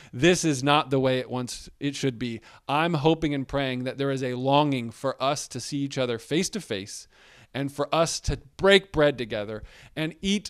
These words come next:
the Lord's Supper and actually take food and put it in our mouth and actually drink juice and say, not just the remembrance in our mind and the spiritual thing we're doing in our heart, but the actual command Jesus gives is, "Do this," because there's something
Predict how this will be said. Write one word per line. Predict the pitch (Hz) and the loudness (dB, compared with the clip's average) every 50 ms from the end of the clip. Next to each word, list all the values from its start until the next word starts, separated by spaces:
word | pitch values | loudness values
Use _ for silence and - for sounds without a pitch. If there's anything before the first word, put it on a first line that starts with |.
| - - | -14 -14
the | - - 143 156 156 | -6 0 2 4 6
Lord's | 143 139 139 139 139 - | 6 6 6 4 4 0
Supper | - 139 131 - - 127 | 0 -2 -2 0 -2 -4
and | 131 143 - - | -4 -4 0 2
actually | 175 208 202 - - - 190 180 170 156 | 4 4 2 2 -2 0 2 2 2 2
take | 135 - - - 185 190 185 180 - - - | 2 2 4 6 6 6 4 4 0 -10 -8
food | - - 190 190 180 160 156 | 2 4 6 8 8 6 4
and | 151 147 147 - - | 2 -2 -6 -4 0
put | - 196 196 | 2 4 4
it | 196 190 | 4 4
in | 180 175 175 | 4 2 4
our | 165 160 | 4 4
mouth | 156 156 165 165 156 139 - 139 | 4 4 4 4 2 2 -2 -6
and | 143 143 - | -10 -6 -4
actually | 165 180 - - 190 185 175 | -4 -4 -4 -4 -6 -6 -6
drink | 147 135 151 160 180 190 170 143 | -8 -8 -4 -2 -2 -2 -4 -6
juice | 131 160 180 185 165 139 - - - | -6 -4 -2 0 0 -2 -4 -6 -6
and | 143 147 139 | -6 -6 -4
say, | - 175 170 170 160 135 - - - - - - | -2 0 2 2 2 0 -4 -10 -20 -20 -14 -6
not | 151 151 175 202 226 214 | 0 4 4 4 4 2
just | 185 226 220 220 - | 0 -4 -4 -2 0
the | 190 | 2
remembrance | 180 180 175 175 175 180 196 190 196 196 190 175 - | 4 4 4 4 2 0 0 2 0 0 -2 -2 -2
in | 185 180 | -2 -2
our | 165 160 | -2 -2
mind | 156 160 160 170 175 165 143 143 | -2 0 0 0 0 -2 -2 -4
and | 147 147 | -6 -6
the | 143 | -8
spiritual | - - - 185 185 196 202 - - 180 170 | -8 -10 -8 -4 -2 -2 -2 -2 -4 -6 -6
thing | - 180 180 170 | -4 -4 -4 -2
we're | 165 160 | -2 -2
doing | 156 160 160 156 | 0 0 0 -2
in | 151 | -2
our | 147 143 131 | -2 -4 -2
heart, | 131 156 160 - 170 - - - - _ _ _ | 2 2 2 2 0 -4 -10 -20 -20 _ _ _
but | - 226 233 | -6 -6 -6
the | 160 160 - - | -6 -10 -4 0
actual | 165 180 196 - - 214 214 208 208 | 2 2 2 0 2 4 6 6 6
command | 208 - 185 160 156 165 165 170 170 165 151 139 | 4 0 -6 -4 -2 0 0 0 0 -2 -4 -6
Jesus | 131 160 165 165 151 156 131 - | -6 -4 -4 -2 -2 -4 -4 -4
gives | - 131 151 156 147 127 113 110 - - - | -4 0 0 2 2 0 -2 -6 -10 -8 -6
is, | 151 147 135 113 107 - _ _ - 123 113 - - | -4 -4 -4 -6 -8 -12 _ _ -18 -18 -14 -2 2
"Do | 156 175 180 170 156 | 4 6 6 6 4
this," | 120 123 135 120 104 - - - - - - _ _ _ _ _ _ _ _ _ | 2 0 -2 -4 -4 -8 -12 -12 -12 -14 -16 _ _ _ _ _ _ _ _ _
because | - 147 143 175 175 151 131 | -2 0 2 2 2 2 4
there's | 151 147 139 - | 2 0 0 0
something | - - 190 214 214 - 226 226 220 214 214 | 2 2 2 2 2 0 0 0 0 0 0